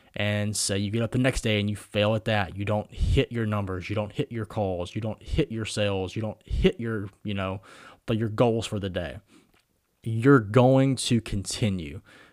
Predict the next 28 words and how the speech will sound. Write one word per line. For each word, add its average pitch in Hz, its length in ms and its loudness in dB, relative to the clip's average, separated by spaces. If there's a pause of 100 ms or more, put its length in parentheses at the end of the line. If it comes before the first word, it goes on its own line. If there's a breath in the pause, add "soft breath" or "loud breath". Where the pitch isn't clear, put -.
Failure 147 760 6 (360 soft breath)
is 104 180 0
only 120 320 2
when 104 240 0
you 101 100 -2
stop. - 720 -6 (240)
Failure 123 540 4
is 110 160 -2
only 110 320 -2
when 104 340 -4
you 98 240 -6
give 98 340 -2
up. - 400 -10 (400 loud breath)
And 104 200 0
that 113 180 4
is 110 220 0
the 101 180 0
worst 98 580 -2
thing 107 260 -2
that 101 120 -4
you 98 160 -6
can 98 220 -8
do, 95 500 -4
especially 131 640 -4
in 92 100 -4
a 92 60 -8
sales 95 420 -2
environment, 101 720 -2